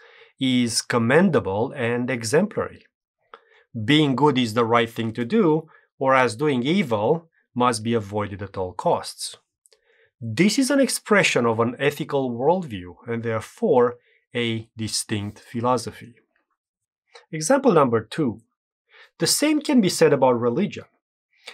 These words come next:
There are many worldviews that proclaim that there is one or more gods,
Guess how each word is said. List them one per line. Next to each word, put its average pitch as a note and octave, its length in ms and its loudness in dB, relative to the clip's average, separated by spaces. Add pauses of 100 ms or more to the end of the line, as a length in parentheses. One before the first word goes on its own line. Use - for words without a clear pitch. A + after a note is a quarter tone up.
(180)
There C#3 200 6
are C3 280 6
many G#3 480 0
worldviews C3+ 880 0
that B2 220 -4
proclaim D3+ 500 -2
that A2+ 160 -2
there A2 120 -4
is G#2+ 200 -8
one A#2 560 0
or A2+ 320 -4
more B2 400 -4
gods, A#2+ 680 -4